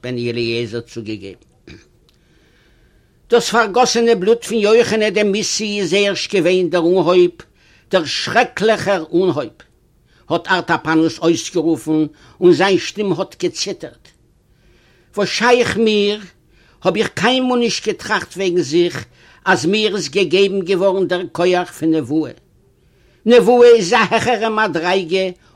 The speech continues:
און איך בין א פשוטער ייד. אבער איך מיין,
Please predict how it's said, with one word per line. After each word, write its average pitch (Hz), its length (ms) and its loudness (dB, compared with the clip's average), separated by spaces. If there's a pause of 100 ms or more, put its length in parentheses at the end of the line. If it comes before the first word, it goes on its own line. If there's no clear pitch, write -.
און 226 120 4
איך 226 200 0
בין 233 140 -4
א 220 100 -2 (160)
פשוטער 226 560 -10
ייד. 190 400 -14 (800)
אבער 240 280 4
איך 214 280 -6
מיין, 170 360 -4